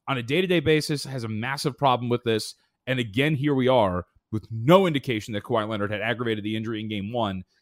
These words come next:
You have people betting into it. You have people taking positions in fantasy and whatnot.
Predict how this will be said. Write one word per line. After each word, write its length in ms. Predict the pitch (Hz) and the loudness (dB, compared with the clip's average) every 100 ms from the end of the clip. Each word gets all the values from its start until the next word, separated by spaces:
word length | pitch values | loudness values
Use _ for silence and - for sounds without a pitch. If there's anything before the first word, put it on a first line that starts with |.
| - | -4
You 120 | 117 | -4
have 80 | - | 0
people 240 | 160 165 | -2 0
betting 340 | 139 156 151 139 | 0 0 0 0
into 340 | 143 151 135 | -2 0 0
it. 140 | 135 _ - | 0 _ -6
You 100 | 117 | -4
have 100 | 110 | -2
people 240 | 160 156 | -2 -2
taking 300 | 127 147 139 | -2 -4 -4
positions 480 | 127 131 151 135 127 | -8 -6 -6 -8 -12
in 60 | 113 | -2
fantasy 440 | 143 135 131 135 | 0 0 -4 -4
and 100 | 127 | -2
whatnot. 360 | 123 110 123 | -2 -2 -4